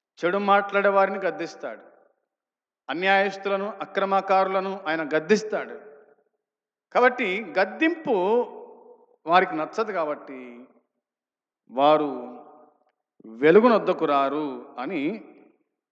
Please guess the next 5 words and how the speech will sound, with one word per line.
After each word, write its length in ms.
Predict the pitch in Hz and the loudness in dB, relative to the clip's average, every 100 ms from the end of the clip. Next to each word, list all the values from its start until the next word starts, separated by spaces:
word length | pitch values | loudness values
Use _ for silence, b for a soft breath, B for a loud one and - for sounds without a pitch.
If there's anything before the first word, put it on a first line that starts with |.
| _ _ | _ _
ఈ 100 | 139 | -6
రెండు 240 | 156 170 226 | -4 0 2
వచనాలు 540 | 190 - 165 151 147 | 0 0 0 0 2
మనకు 320 | 139 135 131 | -2 -4 -6
జ్ఞాపకము 680 | 120 127 135 131 127 127 156 | -6 0 0 0 -4 -4 -2